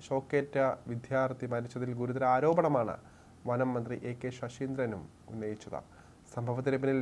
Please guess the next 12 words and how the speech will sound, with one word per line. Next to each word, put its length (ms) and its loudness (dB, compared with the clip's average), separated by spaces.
രാഷ്ട്രീയ 400 4
ഗൂഢാലോചന 640 0
സംശയിക്കുന്നു. 680 -4
നിലമ്പൂരിൽ 500 4
വിവരമറിയും 800 2
മുൻപ് 320 2
മലപ്പുറത്ത് 540 2
യു 160 0
ഡി 140 2
എഫ് 240 -2
പ്രകടനം 540 0
നടത്തി. 280 -10